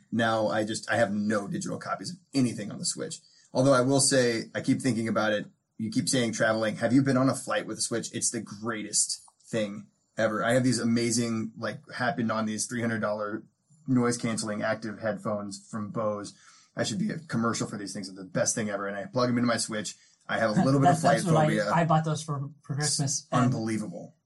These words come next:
Speaker 1: And,
Speaker 2: Yeah.
Speaker 1: and then you, you, you, you
Speaker 2: Dude,
Speaker 1: click 'em
Speaker 2: seriously,
Speaker 1: on.
Speaker 2: playing Katamari Damacy with those things on, I was like,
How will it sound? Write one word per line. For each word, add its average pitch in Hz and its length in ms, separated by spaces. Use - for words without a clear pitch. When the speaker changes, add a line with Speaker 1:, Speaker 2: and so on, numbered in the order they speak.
Speaker 1:
And, 113 320
Speaker 2:
Yeah. 117 60
Speaker 1:
and 113 100
then 110 80
you, 107 180
you, 113 220
you, 110 260
you 120 120
Speaker 2:
Dude, - 40
Speaker 1:
click 202 180
'em - 60
Speaker 2:
seriously, 120 280
Speaker 1:
on. 123 160
Speaker 2:
playing 214 300
Katamari 214 460
Damacy 190 380
with 196 120
those 208 180
things 214 200
on, 220 140
I 208 140
was 220 120
like, 240 180